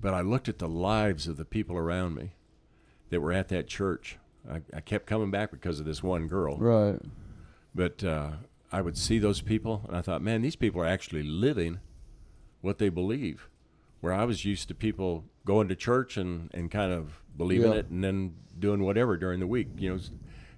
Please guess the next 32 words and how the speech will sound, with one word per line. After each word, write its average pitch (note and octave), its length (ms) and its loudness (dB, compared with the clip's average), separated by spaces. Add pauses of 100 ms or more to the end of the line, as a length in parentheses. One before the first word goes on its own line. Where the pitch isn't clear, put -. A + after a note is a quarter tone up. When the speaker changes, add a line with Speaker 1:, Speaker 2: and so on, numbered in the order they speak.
Speaker 1:
God G#2 240 2
wasn't G2 360 0
that D#2 260 -4
big G2+ 200 0
a E2 40 -2
part G2 320 -2
of D#2 100 -4
the D#2+ 120 -6
center G2+ 340 -2
of F2+ 80 4
Speaker 2:
Yeah. B2 100 12
Speaker 1:
their A2 100 10
life. G2+ 380 2 (400)
But D#2+ 160 -4
with F2 160 -2
these F#3+ 220 -2
people, G#2+ 320 0
you C3 140 0
could - 160 -6
tell G#2 200 0
God G#2 260 0
was G2 380 2
a F2 60 -2
big D2+ 260 -8
part D#2+ 220 -2
of D2 80 -6
the, D#2 140 -6 (300)
the D#2+ 100 -8
center E2+ 280 -2
of D2 80 -6
their D2+ 140 -2
life. C#2+ 320 -6